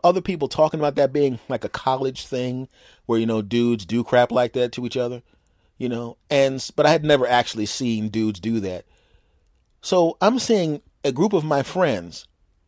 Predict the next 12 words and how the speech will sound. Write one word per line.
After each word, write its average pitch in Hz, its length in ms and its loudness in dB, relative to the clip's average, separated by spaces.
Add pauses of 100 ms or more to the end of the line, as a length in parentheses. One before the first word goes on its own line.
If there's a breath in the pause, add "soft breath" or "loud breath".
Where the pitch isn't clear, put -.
(1200)
standing 208 400 2
around 151 300 4
another 180 300 2
friend 92 480 -6 (800)
who's, 123 280 -4
who's 127 200 -4
passed - 380 2
out 147 120 6
with 139 80 0
his 120 100 -4
mouth 156 280 0
open, 110 340 -4